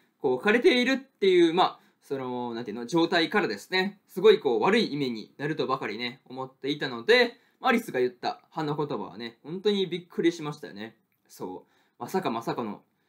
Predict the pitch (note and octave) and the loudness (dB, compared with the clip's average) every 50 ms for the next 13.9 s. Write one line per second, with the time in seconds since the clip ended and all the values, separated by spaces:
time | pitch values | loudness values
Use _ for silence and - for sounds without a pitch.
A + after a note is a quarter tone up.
0 | _ _ _ _ _ - G#3+ C4 C4 - B3 A#3+ G3 D#3+ A#2+ G#2 G#2+ A2+ A2 G#2+ | _ _ _ _ _ -2 0 0 0 0 -2 -4 -2 -2 -4 -6 -8 -8 -8 -10
1 | G#2 - - C3+ C#3+ C#3+ C3+ B2+ B2 - G3 C#3+ C#3 - F3 F3 D#3 - G#2 G#2 | -10 -10 -8 -6 -4 -2 -2 -4 -2 -2 -2 -2 -2 -4 -4 -4 -4 -2 -4 -6
2 | G#2 - G#2+ G#2+ G2 - _ _ _ _ - G3+ G#3+ A#3 B3 A#3+ G#3+ G#3 G3+ G#3 | -8 -6 -6 -6 -8 -8 _ _ _ _ -2 0 0 0 0 0 -2 0 2 2
3 | A3 G3 D3+ - - - A2+ G#2 G2 A2+ D3 B2+ - - _ _ _ - D3 E3+ | 2 0 0 -4 -6 -12 -12 -12 -8 -4 -4 -4 -6 -8 _ _ _ -2 0 2
4 | D#3 C#3 B2 B2 - - D3 C#3+ C#3 C3+ C#3 C3 B2+ C3 C#3 C#3+ D#3 - - C#3+ | 2 2 0 -2 -4 -2 0 0 0 0 -2 -6 -6 -6 -8 -10 -10 -12 -16 -14
5 | - A2+ - - G#2+ G#2 G#2+ - - F3 D#3+ D#3 D#3 D3+ C#3+ D3+ D3 C#3+ C#3+ C#3 | -14 -12 -6 -4 -4 -4 -4 -2 0 2 4 4 4 2 2 0 0 0 -2 -2
6 | A#2+ G#2 G#2 - G2 F#2+ A#2 C#3+ B2+ - - - G#2 G#2 G2+ B2+ D#3 E3+ F#3 F3 | -2 -6 -8 -10 -12 -6 -2 -2 -2 -2 -4 -12 -14 -10 -8 -6 -4 -4 -2 -2
7 | E3+ F3 F3 - A3 A#3+ C4 F4 F4 E4+ E4+ D#4+ A#3+ A3+ F#3+ C#3+ A#2 - - _ | -2 -2 -2 -2 -2 2 6 6 6 6 6 2 0 -2 -2 -2 -2 -4 -4 _
8 | _ _ _ - - E3 D#3+ E3 D#3+ D#3+ D#3 D#3 D#3 - E3+ D#3 D#3 - D#3+ D3 | _ _ _ -6 -2 2 2 2 2 2 0 0 -2 -2 -4 -4 -2 -2 -6 -6
9 | - C#3 A2 A2 B2+ D#3+ F#3+ F#3+ - _ _ _ - A3 G#3 G3 G3 F#3+ F#3+ F3+ | -4 -4 -6 -4 -2 -2 -2 -4 -6 _ _ _ -4 -2 -2 2 4 4 4 4
10 | E3+ - F#3+ D#3 D#3 D3+ C#3+ C3+ C#3 C3+ - - _ _ _ _ _ - G#2 A#2+ | 4 2 -2 -2 -2 -2 0 2 2 2 0 -4 _ _ _ _ _ -4 0 2
11 | C3 C3 C3+ C3+ C3 C3 B2+ B2 A2+ A2 G2+ G#2 - E3+ E3 F3+ D#3 B2 C#3 D3 | 4 4 4 4 4 2 0 -4 -8 -8 -10 -10 -6 -2 0 2 2 2 0 -2
12 | C#3+ - - C#3 C#3 D3 C#3+ - - A#2 G#2 G#2 B2 G#2+ G#2+ G#2+ G#2+ G#2+ G#2 G#2 | -4 -2 -4 -2 0 -2 -2 -2 -2 -4 -4 -4 -4 -8 -6 -6 -4 -4 -4 -2
13 | G#2 G#2 G#2+ A#2+ F#3 F3+ D3 B2 A#2 A2+ A#2+ A#2+ - - B2 G2+ - - | -4 -4 0 2 2 2 2 2 -2 -4 -8 -8 -4 -2 -2 -2 -2 -4